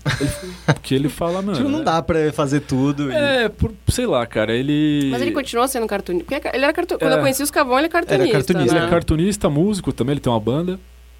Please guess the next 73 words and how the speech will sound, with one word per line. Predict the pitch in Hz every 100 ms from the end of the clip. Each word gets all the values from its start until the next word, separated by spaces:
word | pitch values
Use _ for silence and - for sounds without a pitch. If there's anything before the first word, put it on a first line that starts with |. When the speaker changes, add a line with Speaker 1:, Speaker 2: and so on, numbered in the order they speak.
| -
Speaker 1:
Inclusive, | - 127 135
eu | 139
falei | 131 127
no, | 117
no | 110
texto | 110 120 107
que | -
era | 113
uma, | 113 110
uma | 107 104 104
Speaker 2:
Uma | 120
Speaker 1:
ban-, | 117
Speaker 2:
banda | 120
Speaker 1:
uma | 120
Speaker 2:
com |
Speaker 1:
ba-, | 120 113
Speaker 2:
a |
Speaker 1:
uma | 107 123
banda | 131 131
amadora, | 131 117 131 123 113
e | 127
ele | 123
ficou | - 135
meio | 123 127
bravo | 113 107 110
com | 156
isso. | 156 208 -
Speaker 2:
<laughs> | 269
Sei, | 170
ele | 160 160
ficou | - 156
puto | 170 175
com | -
isso. | 165
Speaker 1:
Porque | 143 - -
ele, | 156 131 131 120
ele | 131
fez | 147 131
o... | 135
é, | 214
ele | 185
postou | 151 190 240
a |
matéria, | 220 - 127 135
gostou, | 135 135 127 120
tal, | 123 120 147 127 107 90
elogiou, | 120 127 117 131 156
mas | 160
no, | 160 160 147 135 120
no | 120 123
comentário | 135 123 127 131
ele | 135
escreveu, | - 147 127 117
"Olha, | 110 113 95 90
só | 104
queria | 113
deixar | 113 113
que | 107
a | 110
banda | 104 117 117
amadora | 113 110 135 123
se, | -
a | 131
banda | 120 131
amadora | 127 127 131
se | -
chama | - 131 107
tal, | - 156
tal, | 151 113
tal", | - 123
não | 113
lembro | 104
o | 110